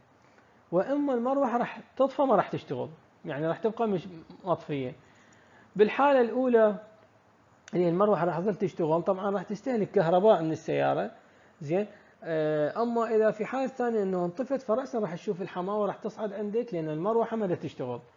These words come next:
زين؟ فأنت من خلال إنه إذا، ليش أنا قلت المؤشر هو، آه، جدًا ضروري؟ لأنه هذا المؤشر بس ترتفع در-، أنت درجة الحرارة الطبيعية مثلًا عن النص، فمن ترتفع عن النص معناته أكو عندك مشكلة.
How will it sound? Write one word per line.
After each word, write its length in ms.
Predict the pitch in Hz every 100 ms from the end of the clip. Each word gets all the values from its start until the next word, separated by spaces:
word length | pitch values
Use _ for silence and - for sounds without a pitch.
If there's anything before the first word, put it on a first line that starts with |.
| _ _ -
زين؟ 300 | 151 147 208 208 - _
فأنت 340 | - 180 202 208
من 200 | 254 262
خلال 500 | 262 247 208 190 180
إنه 580 | 180 175 160 170 170 160
إذا، 320 | 156 160 156 - 196
ليش 260 | 226 247
أنا 160 | 214 202
قلت 200 | 196 -
المؤشر 640 | 180 170 220 214 - 185 139
هو، 180 | 185 165
آه، 380 | 165 156 160 156
جدًا 460 | 143 196 170 190 160
ضروري؟ 460 | 147 143 131 131
لأنه 400 | 151 160 160 196
هذا 100 | 302
المؤشر 440 | 233 180 160 - 147
بس 340 | 151 247 254
ترتفع 420 | 262 - 185 180
در-، 200 | 165 180
أنت 320 | 220 240 226 220 - - _ -
درجة 240 | 247 254
الحرارة 340 | - 233 240 226
الطبيعية 420 | 214 208 226 254
مثلًا 300 | 240 240 247
عن 80 | 214
النص، 340 | 143 123 - _ _ _ _ _ _ _ - _ _ _ _ _
فمن 380 | - 202 262 320
ترتفع 480 | 320 240 247 240 -
عن 80 | 220
النص 340 | 190 180 180
معناته 340 | 202 254 254 254
أكو 140 | 247
عندك 300 | 247 240 254
مشكلة. 460 | 277 - 202 135